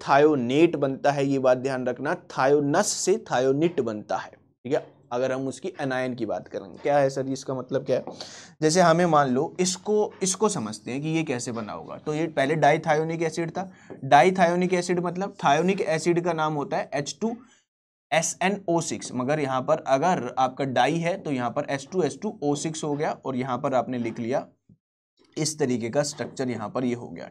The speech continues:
ठीक है, ये स्ट्रक्चर यहाँ पर ओएच और यहाँ पर सल्फर, ये ओएच,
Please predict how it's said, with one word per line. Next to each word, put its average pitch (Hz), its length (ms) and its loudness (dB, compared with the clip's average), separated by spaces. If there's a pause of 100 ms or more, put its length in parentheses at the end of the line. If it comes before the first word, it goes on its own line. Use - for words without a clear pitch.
ठीक 110 140 -8
है, 143 80 -8 (440)
ये 120 140 0
स्ट्रक्चर 127 440 -6
यहाँ 117 220 -6
पर - 280 -8
ओएच 127 640 -4 (420)
और 120 100 -2
यहाँ 113 320 -4
पर 123 160 -4
सल्फर, 120 440 -6 (260)
ये 131 300 -2
ओएच, - 720 -8